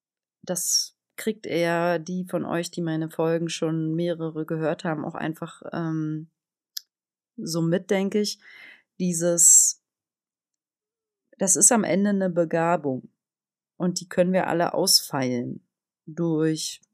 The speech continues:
Yoga-Praxis, Meditation, ne? All diese Dinge, die das Bewusstsein erweitern. Und die ist toll,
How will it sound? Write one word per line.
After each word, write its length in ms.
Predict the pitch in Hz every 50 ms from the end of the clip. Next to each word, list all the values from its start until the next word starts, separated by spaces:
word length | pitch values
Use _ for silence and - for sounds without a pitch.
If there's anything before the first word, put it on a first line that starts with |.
| _ _ _ _
Yoga-Praxis, 1500 | 196 185 190 185 180 180 170 165 - - 160 156 160 160 - - - 160 156 156 160 160 - - - - - - - _ _
Meditation, 1160 | 190 196 190 190 185 - 196 180 180 180 - - 156 156 156 151 156 156 156 151 165 - _ _
ne? 220 | - 165 175 220 269 - _ _ _ _
All 140 | 170 170 165
diese 200 | 175 160 156 156
Dinge, 300 | 165 190 214 240 269 302 _ - - - - - - _ -
die 60 | 185
das 120 | 175 170
Bewusstsein 640 | - - 180 165 156 175 175 - - - 175 170 175
erweitern. 640 | - - 175 151 131 123 - - 131 139 147 160 _ _ _ _ _ _ _ _ _ _ _ _ _ _ _ _ _ _ _ _ _ _ _ _ _ _ _ _ _
Und 200 | _ 180 175 170 -
die 80 | 180
ist 200 | 165 151 - -
toll, 320 | - 233 117 98 - -